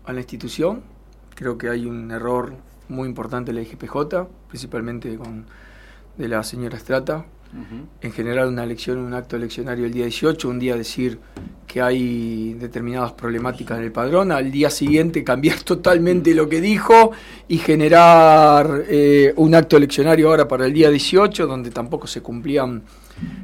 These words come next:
Speaker 1: eh, temas estatutarios. La, la verdad que bastante, bastante llamativo todo. Fue, fue muy, muy, muy llamativo. Eh, hoy las elecciones son el día dieciocho, hoy nos estamos preparando, yo soy candidato por,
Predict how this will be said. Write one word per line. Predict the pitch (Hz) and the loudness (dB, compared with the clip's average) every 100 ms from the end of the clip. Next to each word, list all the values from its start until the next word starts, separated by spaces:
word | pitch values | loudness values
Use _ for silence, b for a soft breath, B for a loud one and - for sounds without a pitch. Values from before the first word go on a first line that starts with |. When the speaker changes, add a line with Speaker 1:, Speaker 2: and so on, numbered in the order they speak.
| B | B
Speaker 1:
eh, | 131 123 120 117 113 113 113 117 120 139 160 | -6 -4 -2 -2 -4 -4 -6 -8 -10 -14 -10
temas | 147 135 123 | -4 -2 -2
estatutarios. | 117 117 131 123 160 147 131 123 | -4 -8 -2 6 8 8 4 -2
La, | 123 - 147 151 | -4 -4 -4 -2
la | 156 175 | 4 6
verdad | 180 220 240 | 6 6 2
que | 233 | 4
bastante, | 190 175 185 180 156 143 135 123 120 120 - b b b - | 2 2 -2 0 0 0 0 -2 -2 -6 -12 b b b -6
bastante | 139 190 190 | -2 0 2
llamativo | 165 156 147 160 156 147 | 2 2 2 2 2 2
todo. | 123 113 117 123 - | 0 -4 -6 -14 -20
Fue, | - 139 139 135 131 | -8 -2 0 0 -4
fue | - 135 | -6 -4
muy, | 143 156 151 | -2 -2 -4
muy, | 143 143 | -4 -6
muy | 135 139 | -8 -8
llamativo. | 139 135 139 226 233 247 - B B B B B B - | -6 -6 -4 -2 0 0 -4 B B B B B B -4
Eh, | 143 135 139 | 0 2 4
hoy | 214 226 226 160 | 8 8 8 4
las | 135 | 2
elecciones | 139 143 170 156 | 2 0 -2 -4
son | 143 139 | -4 -4
el | 139 | -2
día | 139 135 | 0 0
dieciocho, | 139 - 190 196 240 254 - | 0 0 0 2 0 2 4
hoy | 147 | 4
nos | 127 | 4
estamos | - 139 135 | 0 0 -2
preparando, | 135 127 277 247 147 131 123 120 117 120 127 | -4 0 2 4 2 2 0 -2 -4 -6 -8
yo | 127 | -10
soy | - 123 120 | -4 -4 -4
candidato | - 117 120 131 127 143 | -8 -4 0 0 0 -4
por, | - 123 | -6 -10